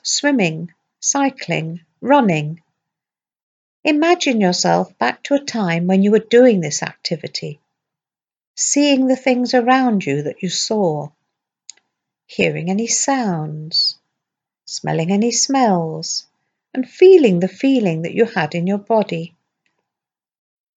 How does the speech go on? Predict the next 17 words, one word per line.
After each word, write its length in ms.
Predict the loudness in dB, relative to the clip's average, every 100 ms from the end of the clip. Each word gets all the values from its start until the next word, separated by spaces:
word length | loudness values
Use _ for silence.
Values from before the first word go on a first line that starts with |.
| _ -2
Maybe 400 | -2 0 -2 -4
feeling 500 | 0 2 2 2 0
the 80 |
wind 400 | 2 2 2 0
in 80 | 0
your 180 | 0 -2
hair 420 | 2 4 4 4
or 100 | 0
the 100 | -6
temperature 560 | -2 -2 -2 -4 -2 -2
of 120 | 0
the 80 | 0
water 480 | 4 6 4 -2 -6
or 200 | -4 0
air 280 | 4 4 4
around 520 | 0 -2 -4 -6 -6
you, 220 | -8 -10